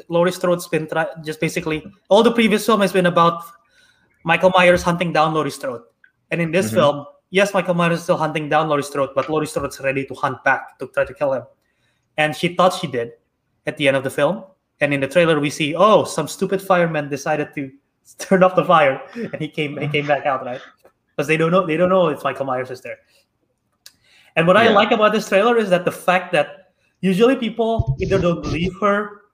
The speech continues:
Speaker 1: and just run away from Michael Myers, or like, "Oh shit, we gotta run away," they don't believe. But
Speaker 2: Mm-hmm.
Speaker 1: this one, the whole town is rallying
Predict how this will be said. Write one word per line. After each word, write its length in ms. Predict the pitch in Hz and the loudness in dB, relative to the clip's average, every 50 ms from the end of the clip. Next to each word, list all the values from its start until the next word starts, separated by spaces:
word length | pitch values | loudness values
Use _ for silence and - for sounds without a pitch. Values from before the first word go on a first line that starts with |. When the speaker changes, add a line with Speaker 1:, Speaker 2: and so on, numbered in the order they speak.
| _ _ _ _ _ - | _ _ _ _ _ -6
Speaker 1:
and 100 | 160 156 | -4 -4
just 140 | 151 143 | -4 -2
run 220 | 143 156 160 170 160 | 2 2 2 2 2
away 680 | 147 139 143 151 156 156 156 160 160 165 165 - _ - | 0 0 2 4 4 4 4 2 0 -4 -8 -14 _ -2
from 200 | - 170 165 170 | 0 0 2 2
Michael 280 | 170 165 165 175 175 175 | 0 2 4 2 2 4
Myers, 520 | 175 170 170 175 180 180 175 180 175 - - | 4 4 4 6 6 4 4 2 -2 -10 -8
or 80 | - 147 | -6 -4
like, 160 | 143 139 139 - | -4 -4 -4 -4
"Oh 120 | 160 160 | -6 -6
shit, 200 | 143 - - 160 - | -6 -6 -10 -12 -8
we 60 | 135 | -6
gotta 160 | 143 147 147 | -4 -2 0
run 160 | 139 143 139 | 0 0 0
away," 220 | 139 135 139 135 131 | 0 0 -2 0 0
they 100 | 131 131 | -2 -4
don't 140 | 139 135 131 | -6 -6 -6
believe. 340 | 131 131 131 131 131 127 - _ _ _ _ _ _ _ _ _ _ _ _ _ _ _ - | -6 -8 -8 -8 -10 -14 -18 _ _ _ _ _ _ _ _ _ _ _ _ _ _ _ -6
But 180 | 226 226 180 - | 2 2 2 2
Speaker 2:
Mm-hmm. 60 | 147 - 254 | 4 2 2
Speaker 1:
this 140 | 269 262 | 2 4
one, 240 | 294 262 254 262 269 | 4 6 6 8 6
the 80 | 226 - | 6 4
whole 380 | - - - 240 277 302 294 - | 2 4 6 8 8 8 6 4
town 220 | 240 233 269 254 | 4 4 4 4
is 120 | 214 170 156 | 2 0 0
rallying 720 | 139 147 147 160 175 180 185 202 214 233 262 - - | 2 2 4 4 2 2 0 -2 -2 -4 -6 -10 -12